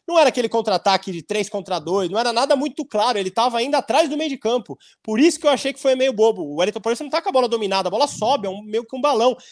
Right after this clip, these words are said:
E ele realmente segura, e aí não tem como. Cartão amarelo bem aplicado e, pra mim, até meio desnecessário.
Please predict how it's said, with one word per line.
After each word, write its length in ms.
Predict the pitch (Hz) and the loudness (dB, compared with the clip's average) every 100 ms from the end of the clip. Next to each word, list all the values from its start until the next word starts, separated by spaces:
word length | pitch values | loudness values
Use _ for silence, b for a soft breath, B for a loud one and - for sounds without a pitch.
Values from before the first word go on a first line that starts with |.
| B | B
E 60 | 254 | 2
ele 120 | 220 | 6
realmente 360 | 180 180 180 - | 6 4 0 -6
segura, 460 | 247 190 202 262 | -10 -6 -2 0
e 80 | 285 | 0
aí 100 | 208 | -2
não 100 | 208 | -4
tem 140 | 220 | -8
como. 240 | 240 180 165 | -8 -8 -4
Cartão 320 | 143 131 160 | -6 -4 -4
amarelo 340 | 170 160 180 | 0 0 0
bem 200 | 160 185 | 0 0
aplicado 440 | 240 220 202 202 247 | 0 -2 2 2 2
e, 40 | |
pra 160 | 254 233 | 0 0
mim, 100 | 247 | 0
até 200 | 247 254 | 0 0
meio 180 | 247 269 | 0 -4
desnecessário. 800 | 240 262 262 254 - 127 123 | -2 -2 -2 -8 -8 -6 -8